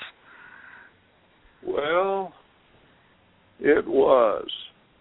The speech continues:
You know, this book required only a little over two years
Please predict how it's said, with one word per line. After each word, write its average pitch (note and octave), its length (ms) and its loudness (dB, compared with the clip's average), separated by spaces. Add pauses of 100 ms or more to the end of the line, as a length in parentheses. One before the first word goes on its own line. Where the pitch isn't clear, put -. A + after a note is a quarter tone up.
(1400)
You D3 120 -4
know, D#3 240 6
this F3 160 2 (100)
book D#3+ 240 -2
required C3+ 560 0 (220)
only D3 280 0
a B2+ 60 0
little C3+ 240 0
over B2 200 -2
two E3 200 -8
years C#3+ 280 -6